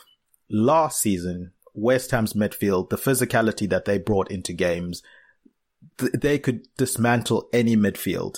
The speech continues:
Now, I'm interested to see if West Ham's midfield can bring that physicality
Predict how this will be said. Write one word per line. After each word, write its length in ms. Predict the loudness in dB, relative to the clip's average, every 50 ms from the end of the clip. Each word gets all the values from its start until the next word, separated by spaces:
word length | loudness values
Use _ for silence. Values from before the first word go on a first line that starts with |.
| -6 -2
Now, 160 | 0 0 2 2
I'm 200 | 2 2 0 0 0
interested 580 | 0 0 0 0 0 -2 -4 -2 -4 -6 -4 -4
to 80 | -4 -2
see 460 | -2 0 0 2 2 0 0 -4 -6 _ 0
if 440 | 2 2 0 0 -6 -12 -16 -16 -18 _ _ _ _ _ _ _ _ _ _ _ _ _ _ _ _ _ _ _ _ _ _ _ _ _ _ _ _ -4
West 380 | 0 2 2 2 0 0 0
Ham's 340 | 0 2 2 2 2 0 0
midfield 580 | 2 2 2 2 0 0 0 0 0 -2 -8 -6
can 600 | -4 0 2 2 4 4 4 4 2 0 -2 -4
bring 440 | -2 0 2 2 2 2 0 0 0
that 200 | 0 0 -2 -4
physicality 680 | -4 -4 -2 -2 0 0 0 2 0 0 0 0 -2